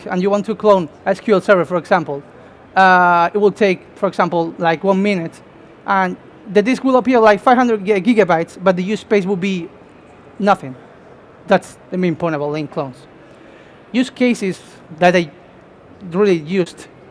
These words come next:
uh, desktop deployment. I did some experiment, experiments with that.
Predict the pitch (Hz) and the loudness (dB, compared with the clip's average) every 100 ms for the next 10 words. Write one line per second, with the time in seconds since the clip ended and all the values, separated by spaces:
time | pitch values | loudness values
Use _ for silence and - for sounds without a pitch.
0 | - 202 196 185 180 175 170 208 247 208 | -4 0 2 4 4 4 2 0 -4 -2
1 | - 208 175 147 143 - - - - - | 2 4 4 -2 -10 -20 -20 -20 -20 -12
2 | 180 220 - 254 214 220 208 202 202 185 | -6 -4 0 0 2 2 2 2 -4 -6
3 | - 196 185 160 160 147 156 | 0 0 0 -4 -4 2 2